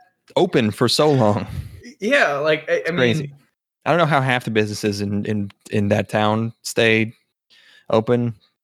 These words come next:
Speaker 1: except for, like, in the mall, and even the mall is like, you know, malls aren't doing great
Speaker 2: That's
Speaker 1: these
Speaker 2: rough
Speaker 1: days,
Speaker 2: stuff
Speaker 1: but
Speaker 2: right now.
Speaker 1: so many businesses, like, who's going to this? Every time I go anywhere, it's empty. I mean, uh, you know, I guess this year especially, but you, even normally, <laughs> where the fuck are people getting, why are people going into these?
Speaker 2: That, that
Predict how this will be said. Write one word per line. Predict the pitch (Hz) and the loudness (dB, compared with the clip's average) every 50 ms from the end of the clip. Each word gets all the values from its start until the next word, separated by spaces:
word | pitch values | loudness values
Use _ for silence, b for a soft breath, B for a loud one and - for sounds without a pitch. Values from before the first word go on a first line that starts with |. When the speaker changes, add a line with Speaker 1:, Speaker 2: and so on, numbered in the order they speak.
| _ _ | _ _
Speaker 1:
except | - - - - 120 113 - | -20 -10 -4 -2 -2 0 0
for, | 117 107 | 0 2
like, | 104 104 101 - - | 2 2 2 0 0
in | 110 107 | -2 0
the | 101 | 0
mall, | 101 107 107 107 107 110 | 2 2 4 4 4 2
and | 107 107 | 2 2
even | 107 104 104 | 0 -2 -2
the | - | -4
mall | 98 104 104 107 101 92 90 | -4 -6 -4 -4 -4 -6 -8
is | 92 - - | -8 -8 -6
like, | 90 95 95 87 - | -6 -4 -6 -6 -6
you | 104 | -6
know, | 101 104 104 | -6 -6 -4
malls | 104 107 107 101 107 | -4 -4 -2 -2 -2
aren't | 98 101 | -2 -2
doing | 101 101 98 101 | -2 -2 -2 0
great | 98 98 98 | 0 0 0
Speaker 2:
That's | 135 147 180 | 0 -2 -2
Speaker 1:
these | 151 | 0
Speaker 2:
rough | 156 147 139 | 0 0 0
Speaker 1:
days, | - - | 0 -2
Speaker 2:
stuff | - 165 143 - - | -2 -2 -2 0 0
Speaker 1:
but | 156 | 0
Speaker 2:
right | 147 147 143 | 2 2 2
now. | 135 131 131 127 | 2 0 0 0
Speaker 1:
so | 131 - 165 160 | 0 0 2 2
many | 147 120 107 | 2 2 2
businesses, | 98 127 131 113 113 98 - 104 - | 2 2 2 2 0 -2 -2 -4 -4
like, | 170 185 - | -6 -4 0
who's | - 381 392 285 | 2 2 2 2
going | 202 - 151 175 165 139 113 | 2 0 0 2 2 2 2
to | 110 107 | 2 2
this? | 107 101 101 104 - - - | 2 0 0 -2 -4 -4 -2
Every | 135 190 214 | -2 -2 -2
time | - 190 180 170 | 0 0 0 2
I | 147 | 2
go | 135 147 139 127 | 2 2 2 2
anywhere, | 127 135 123 113 107 101 | 2 2 2 2 2 0
it's | 104 104 - - | -2 -4 -4 -2
empty. | 127 127 - - 107 98 - - _ _ - | -2 -2 -2 -4 -6 -8 -10 -12 _ _ -4
I | 117 | -2
mean, | 117 113 110 107 | 0 0 0 0
uh, | 107 - _ | -2 -6 _
you | - 123 113 | -6 -4 -4
know, | 101 104 110 117 117 | -4 -6 -8 -8 -6
I | 120 | -4
guess | 120 113 - | -4 -4 -2
this | - 113 110 - - | -2 -4 -2 -2 -2
year | 104 104 | -4 -4
especially, | - - 104 104 - - 123 120 | -4 -4 -4 -4 -2 -2 0 0
but | 113 113 - | 0 0 0
you, | - 196 | 0 -2
even | 196 180 190 196 170 147 120 | 0 0 2 0 0 0 0
normally, | 127 151 160 151 131 123 113 107 98 - _ _ B B B B | 0 2 2 4 4 4 2 2 0 -4 _ _ B B B B
<laughs> | B B B B B - | B B B B B -2
where | - 127 - - - 139 127 - | 0 0 0 0 0 0 0 0
the | 156 | 0
fuck | - - 151 151 147 | 0 0 0 2 0
are | 135 | 0
people | - 147 135 131 | 0 2 2 2
getting, | 120 123 123 123 117 113 107 - _ b b b b _ _ _ _ _ | 2 2 2 2 2 0 -4 -8 _ b b b b _ _ _ _ _
why | - 113 131 | -2 -2 0
are | |
people | 135 135 127 123 | 0 0 0 2
going | 117 120 120 117 107 | 2 2 2 2 2
into | 101 101 98 | 0 -2 -4
these? | 113 113 110 110 - - - - | -4 -6 -6 -6 -10 -14 -14 -10
Speaker 2:
That, | - 127 127 139 139 - - _ | -8 -8 -8 -8 -10 -12 -10 _
that | - 139 135 139 139 - _ | -4 -2 -2 -4 -6 -10 _